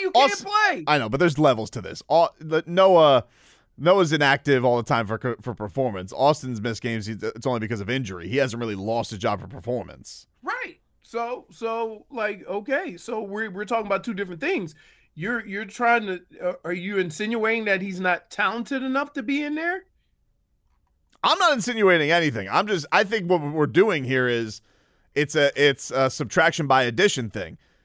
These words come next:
Speaker 2: People put him in there, and they think that,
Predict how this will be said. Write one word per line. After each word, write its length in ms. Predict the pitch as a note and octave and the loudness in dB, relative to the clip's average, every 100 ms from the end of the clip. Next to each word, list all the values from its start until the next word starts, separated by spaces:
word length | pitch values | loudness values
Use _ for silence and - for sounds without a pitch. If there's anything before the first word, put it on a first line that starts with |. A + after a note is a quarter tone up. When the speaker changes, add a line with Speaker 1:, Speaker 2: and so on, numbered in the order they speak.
| _ - | _ -6
Speaker 2:
People 240 | D#3+ F3+ | -4 -2
put 180 | C#3+ E3 | 2 0
him 100 | D3 | 2
in 180 | G3+ G3+ | 0 0
there, 380 | B2+ A2 A2+ - _ _ _ - | 0 0 0 -4 _ _ _ -8
and 140 | C3 | -2
they 80 | C3+ | -2
think 260 | C3+ C#3+ B2 | 0 -2 2
that, 300 | C3 A#2+ | 2 2